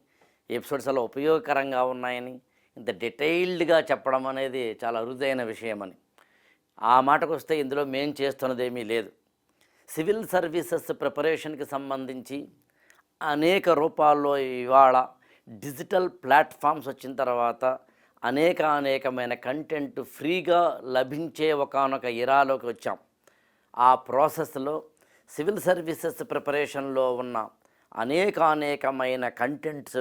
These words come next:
విషయంలో క్లారిటీ ఇవ్వాలన్న ఉద్దేశం, కన్ఫ్యూజన్ నుంచి క్లారిటీకి ఒక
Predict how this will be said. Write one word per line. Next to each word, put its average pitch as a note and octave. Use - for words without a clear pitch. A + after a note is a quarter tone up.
విషయంలో B2+
క్లారిటీ E3+
ఇవ్వాలన్న C3+
ఉద్దేశం, C3
కన్ఫ్యూజన్ E3+
నుంచి D3+
క్లారిటీకి C#3+
ఒక B2+